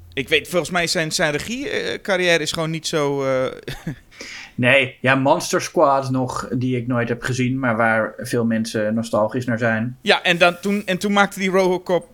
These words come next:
Speaker 1: drie en toen was, was het klaar.
Speaker 2: Oh ja, ja.
Speaker 1: Ehm, en, en de Monster Squad is een beetje hetzelfde als Night of the Creeps. Dat zijn wel twee echt liefdesbrieven aan genres waar hij vroeger van genoot.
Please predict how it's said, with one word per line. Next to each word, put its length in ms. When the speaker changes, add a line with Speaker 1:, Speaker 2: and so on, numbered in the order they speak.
Speaker 1:
drie 280
en 100
toen 160
was, 260
was 180
het 140
klaar. 420
Speaker 2:
Oh 60
ja, 300
ja. 340
Speaker 1:
Ehm, 920
en, 240
en 160
de 80
Monster 320
Squad 280
is 60
een 80
beetje 240
hetzelfde 360
als 120
Night 220
of 60
the 120
Creeps. 320
Dat 160
zijn 200
wel 160
twee 460
echt 200
liefdesbrieven 920
aan 520
genres 580
waar 200
hij 340
vroeger 360
van 240
genoot. 580